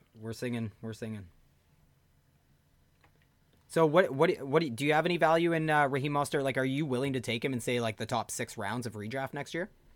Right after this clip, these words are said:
Because he kinda fits that bill of the Alex Collins, the Damian Williams of two thousand twenty.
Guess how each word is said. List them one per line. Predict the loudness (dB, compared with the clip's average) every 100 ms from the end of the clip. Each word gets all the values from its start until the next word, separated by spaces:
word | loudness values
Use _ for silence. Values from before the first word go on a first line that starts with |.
| -10
Because | -2 0 0
he | 0
kinda | 2 2
fits | 0 -4 0
that | -2 -2
bill | -2 -2 -2 -6 -6
of | -4 -4
the | -4 -2
Alex | -2 -2 -6
Collins, | -2 -2 -2 -4 -8 -6
the | -6
Damian | -6 -6 -2 -2 -2
Williams | -4 -6 -8 -10
of | -6 -6 -6 -12
two | -10 -8
thousand | -8 -12 -16
twenty. | -16 -16 -20